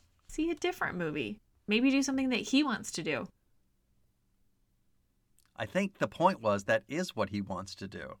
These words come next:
Speaker 1: So now he's just living in the past.
Speaker 2: <laughs>
Speaker 1: I'm just being a dick.
Speaker 2: I know.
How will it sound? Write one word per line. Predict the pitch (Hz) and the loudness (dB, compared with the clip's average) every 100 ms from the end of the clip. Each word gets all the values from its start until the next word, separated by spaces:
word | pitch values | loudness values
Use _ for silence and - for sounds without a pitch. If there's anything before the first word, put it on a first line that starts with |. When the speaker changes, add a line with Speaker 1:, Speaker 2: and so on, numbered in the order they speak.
| _ | _
Speaker 1:
So | - | -2
now | 190 214 | 2 4
he's | 233 | 2
just | 190 180 | -2 -2
living | 180 170 | -4 -2
in | 175 | -4
the | 170 | -2
past. | 214 208 - - - _ _ _ _ _ _ _ _ _ | 4 4 4 -10 -14 _ _ _ _ _ _ _ _ _
Speaker 2:
<laughs> | - - - - - - - - | -10 -8 -2 2 4 6 4 4
Speaker 1:
I'm | 220 | 4
just | 202 - | 2 2
being | 226 | 0
a | 160 - | 0 2
dick. | - - - 190 - - 226 214 - 214 - _ 226 - _ | 2 0 -8 -10 -8 -2 -2 -2 -10 -14 -14 _ -8 -8 _
Speaker 2:
I | 117 143 | 4 6
know. | 139 185 196 101 | 8 8 8 6